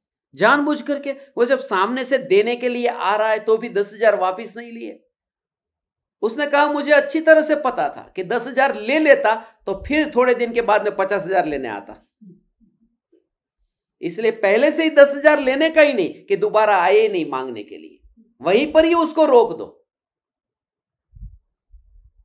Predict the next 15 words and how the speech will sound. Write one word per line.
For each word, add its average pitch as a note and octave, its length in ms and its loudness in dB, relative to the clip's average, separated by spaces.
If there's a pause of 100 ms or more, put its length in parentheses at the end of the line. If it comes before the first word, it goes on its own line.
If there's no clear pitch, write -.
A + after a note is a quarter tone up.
(240)
मगर F3+ 200 -4
भारत A#3+ 460 2
में C4+ 140 -4
दस C4 220 0
के C4+ 100 0
बाद C4+ 280 4
में C#4+ 120 -8
पचास C4 380 -4
लेने B3+ 220 -6
के B3 140 -6
लिए A#3+ 160 -4
भी A3+ 120 -4
आ G3+ 160 2
सकते E3 340 -12
हैं। - 200 -20